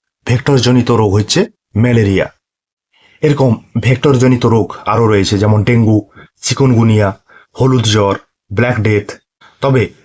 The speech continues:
ভেক্টরজনিত রোগটা হলো যা একটি জীবন্ত বাহক দ্বারা বাহিত হয় বা সংক্রামিত হয়,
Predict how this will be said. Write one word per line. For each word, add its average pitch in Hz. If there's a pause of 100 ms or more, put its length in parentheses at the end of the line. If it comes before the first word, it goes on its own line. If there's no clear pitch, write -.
(400)
ভেক্টরজনিত 143
রোগটা 117
হলো 120 (760)
যা 113
একটি 110
জীবন্ত 127 (160)
বাহক 101
দ্বারা 131 (540)
বাহিত 113
হয় 135 (320)
বা 127
সংক্রামিত 104
হয়, 82